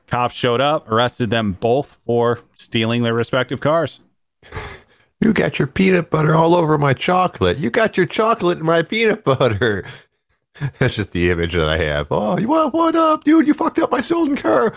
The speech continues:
Speaker 2: "No, dude, you fucked up my stolen car." I mean, you know, you said, you said that was a man and a woman. Clearly, once they get out of jail, they need to date.
Speaker 1: Yeah, they are, they are perfect for each other.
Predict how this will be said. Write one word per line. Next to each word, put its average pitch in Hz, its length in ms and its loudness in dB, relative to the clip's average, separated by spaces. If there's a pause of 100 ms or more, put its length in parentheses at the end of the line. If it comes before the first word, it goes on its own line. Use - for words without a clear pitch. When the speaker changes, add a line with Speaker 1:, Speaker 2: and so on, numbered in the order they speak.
(120)
Speaker 2:
"No, 247 220 4
dude, 208 260 2
you 240 120 4
fucked 240 260 -2
up 226 100 -2
my 233 220 0
stolen 202 420 0
car." 170 580 2 (280)
I 110 40 -8
mean, 110 220 -2
you 104 60 -2
know, 95 140 2
you 101 100 -2
said, 147 240 -4
you 117 80 2
said 127 180 0
that 127 80 2
was 113 120 2
a 104 40 0
man 104 280 0
and 120 100 0
a 98 40 2
woman. 120 380 -2 (220)
Clearly, 139 500 2
once 101 240 0
they 98 140 0
get 90 160 0
out 95 140 0
of 82 80 -4
jail, 92 240 2
they 82 100 -2
need 85 200 -4
to 71 60 -10
date. 73 360 -4 (1600)
Speaker 1:
Yeah, 196 240 -4
they 143 160 -4
are, 165 280 -4
they 139 220 -4
are 139 160 0
perfect 143 520 -6
for 107 160 0
each 101 200 -2
other. 98 280 0